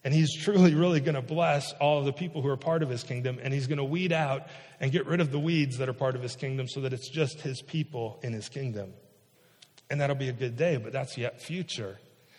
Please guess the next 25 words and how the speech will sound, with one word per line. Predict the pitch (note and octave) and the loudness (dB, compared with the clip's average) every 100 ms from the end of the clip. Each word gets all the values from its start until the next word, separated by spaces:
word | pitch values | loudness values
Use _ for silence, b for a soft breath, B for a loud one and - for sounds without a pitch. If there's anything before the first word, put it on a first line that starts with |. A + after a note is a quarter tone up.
| b | b
But | D#3 | -2
Jesus | D#3 B3 B3 | -2 -2 -2
says | G#3 F3 | 0 0
his | F#3 | -2
kingdom | - A3 G#3+ F#3 E3 | -2 0 2 2 0
is | F#3+ G#3+ E3+ | -2 -4 -6
here. | - G3 C3+ | -2 0 0
So | - F#3+ E3+ B B B B B - | 0 -2 -2 B B B B B 2
anyway, | C4 A3+ D#3 | 4 6 6
with | D3+ - | 4 0
all | F#3+ A3 C4 | 0 4 4
of | G3+ | 4
that | G3 F#3 | 4 4
in | F#3+ F3 | 2 0
mind | C#3 A#2 C3 E3 D#3 - | 0 -2 -2 -2 -4 -6
about | C#3 D#3 D3+ | -2 2 2
a | |
kingdom | D3 - G3 E3+ C3+ D3 - | 0 0 2 2 2 -2 -4
and | C#3+ | -4
their | C3+ | -2
king | C3+ - D#3+ C#3+ D#3 | -2 -2 0 0 -2
and | C#3 | -4
how | C3+ E3+ | -2 0
that | E3+ D#3 | 2 2
works, | E3 C3 D3+ - | 2 2 0 -4